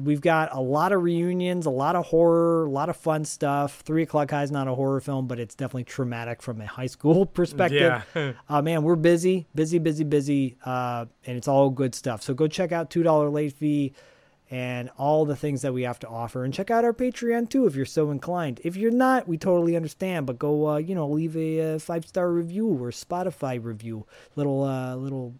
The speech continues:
Speaker 1: little heart action there.
Speaker 2: Yeah.
Speaker 1: Whatever you gotta do to boost our signal, because the more Podcasting After Dark, the more two dollar late fee you get in your life,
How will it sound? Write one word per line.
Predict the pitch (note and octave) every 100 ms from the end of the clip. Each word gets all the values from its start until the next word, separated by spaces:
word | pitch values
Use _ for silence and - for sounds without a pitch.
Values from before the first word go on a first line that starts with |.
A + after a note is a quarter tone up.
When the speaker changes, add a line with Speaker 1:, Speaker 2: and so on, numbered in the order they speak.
| -
Speaker 1:
little | C3+ B2
heart | - G3
action | F3+ B2+ - C3 A#2
there. | A2 G#2 F#2+ _
Speaker 2:
Yeah. | - D3
Speaker 1:
Whatever | F3 F3+
you | F#3+
gotta | F3+ F3
do | C#3 G3+ D#3 - - -
to | C#3
boost | A#2 D3 E3 F3
our | D3+
signal, | - F3+ D#3+ A#2
because | G#2+ B2+ C3+ A2+
the | C3
more | D#3 G3
Podcasting | F#3+ F3+ E3+ F3 E3 - E3
After | D#3+ D#3+
Dark, | C#3 C#3+ D3 -
the | C#3+
more | C#3+ E3 F#3+ G3+ G3+ G3 -
two | F#3+
dollar | F3+ E3+ D#3 D#3
late | D#3+ E3
fee | - E3+
you | D#3+
get | D#3 D#3+ D#3
in | D3+
your | D#3+
life, | D#3+ D#3+ D#3+